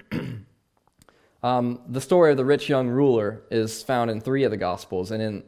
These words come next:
and in Luke's version, Jesus specifically uses this word distribute when he says, "Sell all that thou hast and distribute unto the poor." And in the other, the other accounts, it just says, "And sell, sell what you have and give unto the poor." To distribute, it's to give.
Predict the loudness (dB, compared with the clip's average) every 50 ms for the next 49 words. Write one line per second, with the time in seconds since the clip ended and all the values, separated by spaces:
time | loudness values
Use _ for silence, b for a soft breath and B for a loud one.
0 | _ -4 -4 -2 -2 -2 -2 -2 0 2 2 2 2 0 -2 -4 -2 -2 -2 -2
1 | -4 -6 -8 -10 -12 b b b b b b b b b -8 -4 -2 -2 0 -2
2 | -4 -6 -6 -8 -6 -4 -4 -4 -4 -4 -2 -2 0 0 2 2 2 2 2 0
3 | -4 -4 -4 -6 -8 -8 -6 -6 -6 -6 -6 -8 -12 -10 -10 -10 -8 -8 -8 -8
4 | -8 -8 -8 -6 -6 -6 -8 -6 -4 -4 -2 -2 -2 -6 -8 -12 b b b b
5 | -16 -10 -4 0 2 2 4 2 2 2 2 2 2 2 0 -2 -2 -2 -4 -4
6 | -2 -2 -2 -2 -4 -6 -10 -14 -12 -10 -8 -8 -8 -8 -12 -10 -6 -4 -4 -4
7 | -2 -4 -4 -4 -6 -10 _ -10 -8 -8 -6 -8 -8 -8 -6 -4 -4 -4 -4 -8
8 | -14 _ _ _ _ _ _ _ _ _ _ _ _ _ _ _ _ _ -4 -2
9 | 0 0 0 0 2 2 2 4 4 2 2 0 -2 -6 -12 -16 -8 -4 -2 0
10 | 2 2 4 4 2 0 0 -2 -4 -6 -6 -6 -6 -8 -10 -8 -6 -4 -4 -4
11 | -2 -4 -6 -6 -8 -12 -12 -6 -2 -2 0 -2 -2 -4 -4 -2 2 2 2 2
12 | 0 -2 -2 -2 -2 -2 -4 -2 0 0 0 2 0 -4 -6 -8 -10 -10 -10 -10
13 | -10 -10 b b b b _ -6 -6 -6 -4 -4 -2 -2 -2 -2 -4 -4 -4 -6
14 | -6 -8 -8 -8 -8 -6 -6 -6 -6 -8